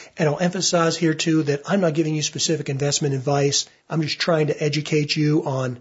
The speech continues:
some of your investment options. And the two best approaches I think you can take with money from, say, ten thousand to fifty thousand dollars is,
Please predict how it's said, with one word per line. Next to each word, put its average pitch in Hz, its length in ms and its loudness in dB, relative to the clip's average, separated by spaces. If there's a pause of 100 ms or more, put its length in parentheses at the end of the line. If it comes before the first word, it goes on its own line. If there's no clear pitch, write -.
(160)
some 160 200 2
of 147 140 0
your 143 160 2
investment 143 480 0
options. 151 640 -2 (520)
And 160 120 2
the 135 40 -2
two - 260 -2
best 185 260 0
approaches 165 480 0
I 170 100 4
think 156 260 -2
you 143 60 -4
can 135 180 -6
take 143 360 0
with 135 160 -4
money 143 240 2
from, 127 200 -6
say, 139 200 2
ten 160 260 0
thousand 143 380 0
to 117 60 -6
fifty - 280 -4
thousand 135 440 -2
dollars 135 420 0
is, 135 160 0